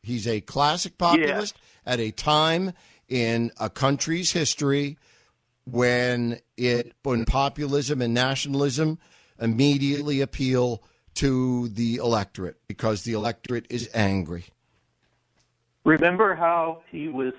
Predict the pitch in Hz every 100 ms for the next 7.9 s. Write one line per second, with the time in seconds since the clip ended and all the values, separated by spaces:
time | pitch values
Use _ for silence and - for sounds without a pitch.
0 | - - 131 - 131 113 123 127 135 135
1 | 131 139 120 127 110 - 143 143 - 147
2 | 147 156 - 139 131 127 127 - 135 -
3 | 139 139 139 - 131 - - 135 156 -
4 | _ _ _ _ - 151 123 147 214 170
5 | 165 165 - 175 170 160 139 - - 190
6 | 202 131 - - 123 113 - 123 107 98
7 | - _ _ 139 139 - - 175 170